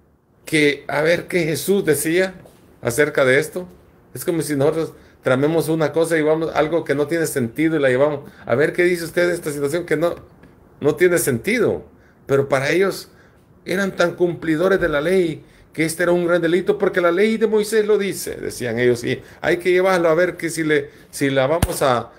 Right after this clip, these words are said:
a matar, la vamos a apedrear, o qué vamos a hacer con ella.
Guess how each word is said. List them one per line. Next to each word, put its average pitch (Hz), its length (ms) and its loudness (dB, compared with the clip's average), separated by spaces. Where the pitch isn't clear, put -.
a 117 120 -2
matar, 165 580 0
la 117 100 2
vamos 165 260 0
a 165 40 -4
apedrear, 147 520 0
o 135 180 2
qué 196 140 2
vamos 180 260 0
a 139 60 -2
hacer 131 260 0
con 120 200 -4
ella. 92 220 -2